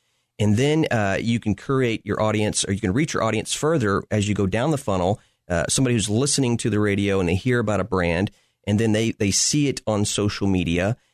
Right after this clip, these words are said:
and then they go search for it on Google, and the ad pops up on Google, and they click on it, and then you're retargeting them.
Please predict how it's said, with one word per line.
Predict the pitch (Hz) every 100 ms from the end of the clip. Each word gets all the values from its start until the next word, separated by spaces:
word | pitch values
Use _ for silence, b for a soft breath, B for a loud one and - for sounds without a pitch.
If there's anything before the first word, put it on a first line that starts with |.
| _
and | 107 107
then | 117
they | 113
go | 113
search | 110 - 151 147
for | - 123
it |
on | 101
Google, | 98 101 98 104
and |
the | 104 -
ad | 131 135 131
pops | - 101 -
up | 101 -
on | 90
Google, | 95 87 87 - b b
and | 104
they | 104
click | - - 175 -
on | 95 92
it, |
and | 107
then | 113 123
you're | 113
retargeting | 117 - - 175 156 104 92
them. | 90 85